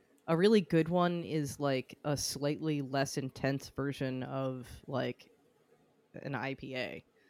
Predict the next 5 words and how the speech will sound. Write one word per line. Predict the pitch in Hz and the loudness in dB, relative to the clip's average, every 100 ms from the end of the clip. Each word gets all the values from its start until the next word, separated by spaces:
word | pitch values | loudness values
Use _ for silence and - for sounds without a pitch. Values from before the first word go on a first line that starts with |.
| _ _ _ _ _ _ _ _ _ | _ _ _ _ _ _ _ _ _
This | - 147 | 2 4
is, | 170 160 151 - - | 6 6 4 -2 -4
this | 165 170 | 2 2
tastes | - 180 170 - - - | 6 6 6 2 -10 -4
more | 165 160 160 156 147 147 | 0 4 4 4 2 -4